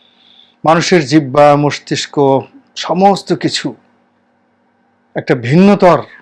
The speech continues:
কিছু করার জন্য নিষ্পিস নিষ্পিস করছিল। ঠিক সেই জিনিসটি আজকের এই দিনে এসে একেবারে বিস্ফোরিত হয়ে গেল।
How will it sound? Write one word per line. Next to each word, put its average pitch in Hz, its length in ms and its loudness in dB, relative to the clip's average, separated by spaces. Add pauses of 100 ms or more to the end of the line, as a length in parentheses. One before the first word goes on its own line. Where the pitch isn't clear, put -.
(140)
কিছু - 220 -12
করার 120 320 -2
জন্য 107 340 -16 (600)
নিষ্পিস - 520 -6
নিষ্পিস - 400 -12
করছিল। - 500 -18 (1600)
ঠিক - 220 -6
সেই 180 300 0
জিনিসটি 120 640 -8 (1000)
আজকের 127 400 -6
এই 110 120 -6
দিনে 107 260 -12
এসে 104 320 -10 (540)
একেবারে 117 420 -8
বিস্ফোরিত 107 540 -14
হয়ে 104 260 -16
গেল। 101 120 -20